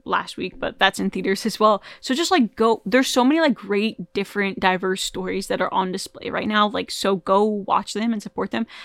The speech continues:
Going to the theaters is, like, one of my joys in life, and I just, I, I always enjoy going to the theater, but now that I do it more often, I'm like, "This is literally the greatest thing ever." I love being surrounded by strangers and, like, laughing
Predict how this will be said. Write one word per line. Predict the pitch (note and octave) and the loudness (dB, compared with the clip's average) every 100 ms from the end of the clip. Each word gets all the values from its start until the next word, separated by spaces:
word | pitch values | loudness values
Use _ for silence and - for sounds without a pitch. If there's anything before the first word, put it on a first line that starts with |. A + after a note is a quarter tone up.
| - | -2
Going | - D4 | 6 6
to | |
the | F4+ | 6
theaters | - G#3+ G#3 A3 | 2 2 2 2
is, | G#3 | 0
like, | G#3+ | -2
one | F#3+ G3 | 0 0
of | G3 F3+ F#3 | 0 -4 -2
my | F#3 | -2
joys | F#3 F#3 E3+ F#3 | -2 -6 -6 -6
in | F3+ | -6
life, | F3+ F3 F3+ - | -4 -4 -6 -6
and | F3+ | -2
I | F#3 | -2
just, | G3+ G3 - _ _ - - _ - _ _ - | -2 -8 -12 _ _ -20 -20 _ -20 _ _ -2
I, | F3 - F4+ | 4 6 8
I | |
always | D#4 A#3+ C#4 | 6 4 4
enjoy | D4 D#4 D4+ | 2 0 0
going | D4+ | 2
to | D4+ | 0
the | D4+ | -2
theater, | D4 D4+ | -2 2
but | B3+ | 4
now | A3 A3 | 6 6
that | A3+ A#3 | 6 6
I | G#3 | 4
do | F#3 | 2
it | G#3 | -2
more | G3+ G3 - | 0 0 0
often, | G3 - G3+ | -2 -2 -2
I'm | G3 | -2
like, | F#3+ F#3 | -2 -4
"This | G3 A3+ | -6 -4
is | A3+ | -4
literally | F#3 F#3+ F#3+ F#3+ | -4 -4 -2 -2
the | F#3 | -2
greatest | F3 F3+ F3+ F#3+ - | -6 -6 -8 -8 -10
thing | - | -8
ever." | - F#3+ F#3+ - - | -6 -6 -6 -10 -4
I | A3 | 2
love | A#3+ A#3+ | 4 4
being | C4 | 0
surrounded | B3+ G#3+ F#3+ G3 | 0 -2 -2 -2
by | F#3+ | -4
strangers | - - F#3+ F#3 F#3 F#3 | -6 -8 -6 -4 -4 -4
and, | F3+ | -4
like, | F3+ - | -6 -6
laughing | F3 E3 F3 F#3+ F#3+ G3 | -4 -4 -4 -4 -4 -8